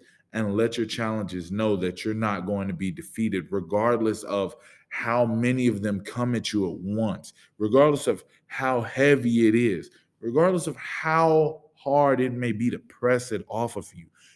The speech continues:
You will not be defeated. You cannot even think about defeat. You have to be so wrapped up in your emotions and your time and your mind that anytime somebody says, "Oh man, you're not gonna make it," you look at them and say,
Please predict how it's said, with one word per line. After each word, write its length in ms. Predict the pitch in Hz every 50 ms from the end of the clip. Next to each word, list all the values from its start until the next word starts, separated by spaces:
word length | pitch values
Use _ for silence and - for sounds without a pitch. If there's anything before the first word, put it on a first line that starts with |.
| _ _ -
You 180 | 127 143 165
will 240 | 165 165 156 143 127
not 460 | 117 113 110 101 107 117 104 - -
be 140 | - 113 107
defeated. 540 | 90 90 - - - 110 104 92 82 - - _ _ _ _ _ _ _ _ _ _ 104
You 160 | 104 117 135 131
cannot 440 | - - 143 135 135 139 139 135
even 280 | 135 127 120 117 98 90 - _ _
think 240 | - 135 143 147 -
about 320 | 120 95 95 92 87 -
defeat. 360 | - - - - - - _ _ _ _ _ _ _ _
You 200 | 113 120 139 147
have 300 | 147 151 151 151 147 -
to 80 | - 135
be 380 | 127 123 123 123 117 104 92 92
so 800 | - - - - - - - - 139 127 135 143 139 139 131
wrapped 480 | 117 104 113 123 123 123 117 - - 110
up 300 | 120 127 120 113 - -
in 160 | 117 113 107
your 200 | 104 104 101 90
emotions 680 | 82 87 92 101 110 120 131 123 127 - 104 95 92 98
and 140 | 95 92
your 140 | 90 87 78
time 680 | - - - - 110 117 123 127 120 113 104 90 82 - _ _ _ _ _ _ -
and 140 | - 104 95
your 140 | 87 85 85
mind 680 | 85 85 90 104 120 143 156 143 113 90 82 80 78 _ _ _ - - _ _ -
that 400 | 117 113 107 95 - - - _ -
anytime 580 | 135 147 147 143 135 - - 135 123 120 117
somebody 500 | 110 - 123 120 123 120 110 104 95 90
says, 500 | 90 - - 127 131 131 127 117 104 92 -
"Oh 220 | - 107 104 92
man, 240 | 87 90 90 90 90
you're 160 | 92 92 95
not 240 | 95 92 87 85 78
gonna 240 | 82 90 87 85 82
make 300 | 87 95 98 95 - -
it," 60 | 80
you 220 | 76 95 110 117 101
look 280 | 104 117 131 135 131 -
at 160 | 113 - -
them 200 | 104 104 101 98
and 100 | 95 90
say, 260 | - - 98 92